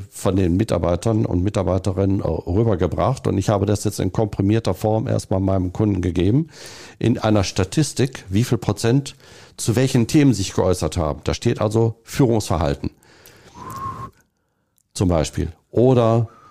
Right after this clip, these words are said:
äh, Kommunikation im Unternehmen oder noch andere Punkte.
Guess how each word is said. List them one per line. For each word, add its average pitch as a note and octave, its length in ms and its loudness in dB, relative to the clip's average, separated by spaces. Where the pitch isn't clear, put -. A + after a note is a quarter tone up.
äh, G#2+ 340 4
Kommunikation A#2+ 680 2
im A2+ 100 0
Unternehmen G#2 600 0
oder B2 240 2
noch G#2 180 0
andere G2+ 320 2
Punkte. - 400 -6